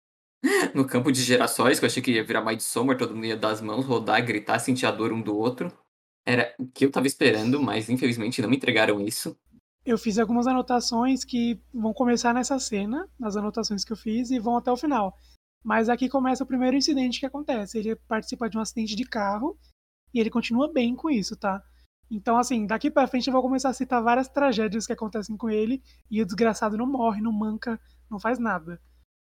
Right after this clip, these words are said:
Speaker 2: Aí a gente vai ver, mais pra frente a gente vai contando, tá? Essa quantidade de, de incidentes.
Speaker 1: Ai, dá pra fazer uma lista, inclusive, no final e, olha, ele basicamente fizeram o Jason.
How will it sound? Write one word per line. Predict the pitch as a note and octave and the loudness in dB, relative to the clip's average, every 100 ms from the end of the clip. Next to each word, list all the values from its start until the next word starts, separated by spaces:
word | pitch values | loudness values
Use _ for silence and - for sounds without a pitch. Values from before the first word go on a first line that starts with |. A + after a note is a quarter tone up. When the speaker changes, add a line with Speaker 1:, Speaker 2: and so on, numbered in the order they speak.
| _ - | _ -8
Speaker 2:
Aí | G3 | -4
a | F#3 | -4
gente | F#3+ G3+ | -4 -2
vai | G#3+ G#3+ | 0 0
ver, | F#3 F3+ G#3+ G#3 | -4 -4 -4 0
mais | G#3 A3 - | 2 0 2
pra | B3+ | 0
frente | A#3+ | 0
a | A3+ | -2
gente | A3+ | 0
vai | B3 | 0
contando, | B3 D4+ - C#4 A3 F#3+ _ - | 0 0 0 0 0 -2 _ -6
tá? | G#3+ A3 | -4 -4
Essa | - | -6
quantidade | A3+ G3+ G3 G3+ G3 | -8 -6 -4 -4 -4
de, | G3 G#3+ G#3+ - _ _ _ _ | -4 -4 -4 -8 _ _ _ _
de | G3 | -2
incidentes. | G#3+ B3+ G3 F#3+ E3+ G3 - | -2 0 -2 -2 -4 -8 -8
Speaker 1:
Ai, | - | -8
dá | B2 B2 | -8 -6
pra | B2 | -4
fazer | A#2+ A#2 | 0 2
uma | C3 | 4
lista, | D3 B2 B2 | 6 4 2
inclusive, | - A2+ A2+ G#2+ A2 | -6 -6 -4 -4 -2
no | A2+ | -2
final | G#2+ B2 G#2+ G#2+ A2 A2+ A2+ | -2 0 2 4 4 2 0
e, | A2+ A2 A2 A2+ | 0 -2 -2 2
olha, | A2 A#2+ C#3+ C#3 | 4 4 2 2
ele | A#2 A2+ | 2 4
basicamente | A2 A2+ A#2+ A#2 A#2 - | 4 2 2 -2 -2 -4
fizeram | C3 A#2 G#2+ | -2 2 2
o | C3+ | 4
Jason. | D#3 A2+ G#2 A#2 | 4 2 0 -6